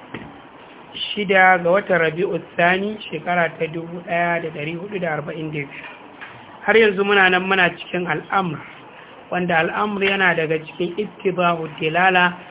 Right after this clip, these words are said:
wanda sharaɗi ne na biyu daga cikin sharuɗan daga cikin sharuɗan, daga cikin sharuɗan, daga cikin sharuɗan addalilu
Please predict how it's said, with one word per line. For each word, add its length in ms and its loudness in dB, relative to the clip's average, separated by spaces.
wanda 340 0
sharaɗi 640 -2
ne 180 -4
na 220 -4
biyu 340 -6
daga 240 -2
cikin 280 -10
sharuɗan 500 -2
daga 240 0
cikin 280 -6
sharuɗan, 520 4
daga 240 4
cikin 280 0
sharuɗan, 520 8
daga 260 2
cikin 340 -2
sharuɗan 500 6
addalilu 680 0